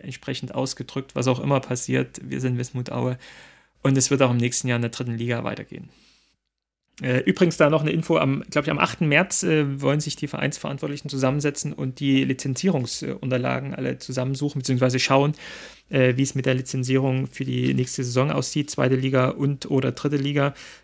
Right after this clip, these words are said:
äh, wobei er schon so ein bisschen gespoilert hatte, dass das wohl,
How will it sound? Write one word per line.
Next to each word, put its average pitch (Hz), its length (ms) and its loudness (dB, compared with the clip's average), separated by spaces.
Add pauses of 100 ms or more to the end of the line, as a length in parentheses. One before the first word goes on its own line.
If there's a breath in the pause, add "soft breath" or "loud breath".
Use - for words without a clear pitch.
äh, 123 320 2
wobei 123 200 2
er 123 120 4
schon 131 340 0
so 127 80 -2
ein 127 80 -2
bisschen 127 220 -4
gespoilert 127 500 0
hatte, 135 180 -2
dass 127 220 -4
das - 300 -8
wohl, 123 160 2